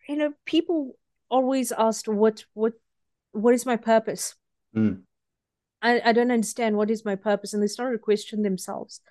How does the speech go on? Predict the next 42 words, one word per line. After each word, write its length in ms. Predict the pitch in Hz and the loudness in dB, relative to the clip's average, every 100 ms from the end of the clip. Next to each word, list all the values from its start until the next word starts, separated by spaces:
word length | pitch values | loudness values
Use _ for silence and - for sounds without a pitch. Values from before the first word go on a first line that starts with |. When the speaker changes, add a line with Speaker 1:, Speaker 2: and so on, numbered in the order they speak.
| - | -6
Speaker 2:
Mm. 260 | 117 107 90 - | -2 -2 -4 -2
Speaker 1:
And 120 | 233 | 2
a 60 | 240 | 6
lot 220 | 226 240 | 6 6
of 60 | |
people 260 | 254 233 220 | 2 0 -2
found 460 | 208 226 220 202 185 | 0 2 2 2 0
their 180 | 208 | -2
gifts 480 | 190 175 180 - - - | -2 -4 -6 -12 -14 -6
and 100 | 196 | 0
their 80 | 196 | 0
talents, 560 | 196 190 185 202 - _ _ _ _ _ _ | 0 -6 -6 -10 -18 _ _ _ _ _ _
um, 300 | 196 190 190 | 0 0 0
a 60 | 208 | 4
lot 320 | 220 233 233 | 6 4 2
more 160 | 220 214 | 0 2
than 160 | 208 | 4
they 80 | 196 | 2
would 260 | 190 208 220 | 2 2 2
have 360 | 214 180 - | -2 -6 -6
been 160 | - 202 | -2 -2
complacent, 880 | 202 190 233 233 233 - 196 208 - | 0 -2 2 0 0 -4 -8 -10 -12
and 220 | 202 202 | -4 0
there 80 | 202 | 2
was 180 | 202 180 | 2 2
nothing 460 | 196 202 202 220 214 | 0 0 -2 -4 -4
to 140 | 214 | -6
actually 240 | 185 - 190 | -10 -8 -8
shift 420 | - - 202 - | -8 -6 -8 -6
their 120 | 170 | -8
thinking. 380 | - 175 - - - _ _ _ _ - | -4 -6 -6 -18 -20 _ _ _ _ -4
Um, 340 | 202 208 208 208 _ | 4 4 4 -2 _
y-, 100 | 196 - | -18 -4
you 200 | 220 247 | 2 4
would 140 | 247 | 4
notice 420 | 226 240 247 214 | 6 4 4 -8
that 140 | 220 196 | -6 0
when 160 | 208 | 0
people 280 | 196 226 247 | 0 -2 0
are 100 | 226 | 0
under 180 | 196 196 | 4 2
pressure, 440 | 202 196 190 277 | 2 2 2 -2